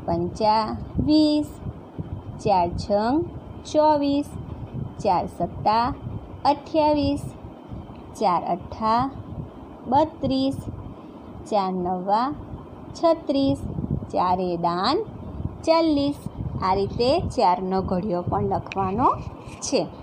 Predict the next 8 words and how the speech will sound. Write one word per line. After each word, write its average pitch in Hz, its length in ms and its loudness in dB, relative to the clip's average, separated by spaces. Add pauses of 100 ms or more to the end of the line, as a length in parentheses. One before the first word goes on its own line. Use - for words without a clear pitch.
(560)
હવે 240 240 4
નીચે 294 360 4
જુઓ, 151 300 -4 (520)
આપેલા 233 500 2
ચિત્રમાં 202 760 0
વધારે 202 600 2 (140)
કે 226 180 0
ઓછી 190 420 2